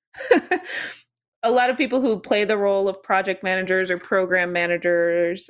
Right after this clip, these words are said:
um, of some kind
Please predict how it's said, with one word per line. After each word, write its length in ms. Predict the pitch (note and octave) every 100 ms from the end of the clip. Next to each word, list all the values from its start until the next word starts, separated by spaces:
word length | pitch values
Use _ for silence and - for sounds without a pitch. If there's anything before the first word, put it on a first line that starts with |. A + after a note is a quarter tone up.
| -
um, 580 | E3 D#3 D3+ D3 - - _ _ _ _ _ _ -
of 120 | G3
some 220 | - E3+ E3+
kind 520 | E3 D#3 D#3+ F#3